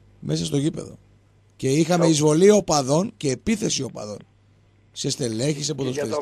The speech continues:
Speaker 2: οποία
Speaker 1: σε,
Speaker 2: έκαναν
Speaker 1: σε, σε,
Speaker 2: πόσο
Speaker 1: σε.
Speaker 2: καιρό να βγει απόφαση.
Speaker 1: Ναι, κατάλαβες.
Speaker 2: Ναι.
Speaker 1: Κατάλαβες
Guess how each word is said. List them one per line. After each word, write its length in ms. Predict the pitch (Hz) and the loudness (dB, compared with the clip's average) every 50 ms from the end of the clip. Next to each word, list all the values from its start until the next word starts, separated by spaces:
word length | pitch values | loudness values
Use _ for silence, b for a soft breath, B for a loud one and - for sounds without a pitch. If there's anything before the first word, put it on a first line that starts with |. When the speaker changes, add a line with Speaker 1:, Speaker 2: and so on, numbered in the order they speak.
| - | -2
Speaker 2:
οποία 120 | - - - | -2 -2 -2
Speaker 1:
σε, 140 | - - | -2 -2
Speaker 2:
έκαναν 220 | 131 131 - - - | -4 -4 -4 -6 -6
Speaker 1:
σε, 60 | - | -6
σε, 40 | 175 | -8
Speaker 2:
πόσο 200 | 175 - 165 165 | -8 -8 -10 -12
Speaker 1:
σε. 60 | 143 | -10
Speaker 2:
καιρό 280 | 151 175 165 160 175 202 | -10 -10 -8 -8 -8 -10
να 120 | 202 185 | -10 -14
βγει 160 | 165 143 156 | -14 -12 -12
απόφαση. 500 | 156 151 143 151 135 - 101 90 - _ - - _ _ _ - - | -12 -12 -12 -14 -16 -16 -18 -20 -20 _ -20 -20 _ _ _ -20 -20
Speaker 1:
Ναι, 80 | - - _ _ | -20 -20 _ _
κατάλαβες. 640 | - - - - 113 113 117 110 110 104 - - _ _ _ _ _ - | -20 -18 -14 -10 -8 -6 -6 -6 -8 -10 -12 -16 _ _ _ _ _ -20
Speaker 2:
Ναι. 160 | 104 98 92 - _ _ _ _ _ _ _ - | -20 -20 -20 -20 _ _ _ _ _ _ _ -18
Speaker 1:
Κατάλαβες 560 | - 98 117 120 120 117 113 113 - - | -12 -8 -6 -6 -6 -6 -6 -6 -8 -10